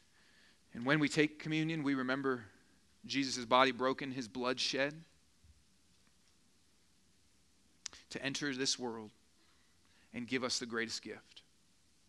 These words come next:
forgiveness and life with him forever. Father, would you help us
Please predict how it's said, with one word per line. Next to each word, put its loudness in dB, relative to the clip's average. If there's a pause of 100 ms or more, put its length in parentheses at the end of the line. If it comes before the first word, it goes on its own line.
(560)
forgiveness -4 (1000)
and -4
life 4
with -2
him -4 (1120)
forever. -6 (2500)
Father, -2
would -4
you -2 (640)
help 0
us 0